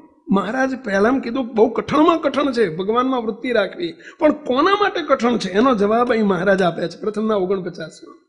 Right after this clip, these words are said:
શું કહે છે સાંભળજો. "હે મહારાજ, ભગવાનને વિશે વૃત્તિ રાખીએ છીએ તે સુધી જોરે કરીને રાખીએ છીએ ત્યારે રહે છે, અને જગતના પદાર્થ સન્મુખ તો એની મેળે જ રહે છે, તેનું શું કારણ છે?"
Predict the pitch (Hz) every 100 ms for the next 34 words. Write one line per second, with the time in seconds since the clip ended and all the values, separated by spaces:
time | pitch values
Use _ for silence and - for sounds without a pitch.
0 | _ - 269 220 226 - 214 190 170 175
1 | - - - - - 190 302 247 190 208
2 | 220 262 202 190 226 285 320 302 269 -
3 | 226 226 - 254 208 196 - 220 190 175
4 | 180 226 240 - - - 220 - 202 233
5 | 262 175 196 247 294 262 240 226 202 185
6 | 185 190 180 180 208 233 - - - 190
7 | 214 254 208 170 175 185 214 - - 277
8 | 233 165 160 180 294 320 277 214 208 208
9 | 202 - 202 208 208 220 185 196 165 175
10 | 185 254 277 208 185 175 175 170 - -
11 | - 175 226 269 254 226 190 185 180 175
12 | 175 165 151